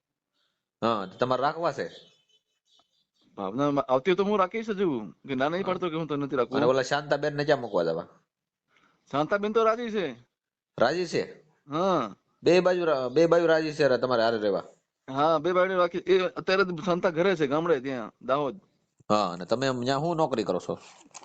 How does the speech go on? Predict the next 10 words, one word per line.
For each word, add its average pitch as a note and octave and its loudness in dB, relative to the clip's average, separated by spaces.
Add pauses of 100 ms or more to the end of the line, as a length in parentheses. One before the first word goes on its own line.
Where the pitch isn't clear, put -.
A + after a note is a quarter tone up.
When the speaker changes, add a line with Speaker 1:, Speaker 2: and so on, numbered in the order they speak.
(100)
Speaker 2:
ગાર્ડન E3 0
નું E3+ -4
કામ E3 0
કરું D3+ -2
છું C#3+ -16
સાહેબ. A#2 -2 (680)
Speaker 1:
ગાડીનું? C#3 0 (680)
Speaker 2:
ગાર્ડન, E3 0
ગાર્ડન, D#3 0
માળી. C3+ -2